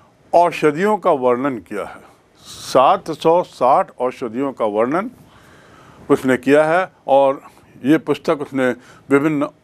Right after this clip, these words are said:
औषधि शास्त्रियों को इसी उद्देश्य से बेची कि इन औषधियों के बारे में वे लोग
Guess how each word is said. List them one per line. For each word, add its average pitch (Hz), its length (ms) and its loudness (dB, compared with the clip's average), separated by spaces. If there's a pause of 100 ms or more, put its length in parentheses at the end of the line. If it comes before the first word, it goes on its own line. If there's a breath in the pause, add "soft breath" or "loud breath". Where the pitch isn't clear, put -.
औषधि 139 420 0
शास्त्रियों 139 580 0
को 131 200 0
इसी 165 200 0
उद्देश्य 127 360 0
से 127 120 -2
बेची 127 400 0 (460 loud breath)
कि 127 300 2
इन 180 180 2
औषधियों 131 600 0
के 123 140 -4
बारे 107 260 2
में 127 240 -4 (540 soft breath)
वे 117 180 2
लोग 117 200 0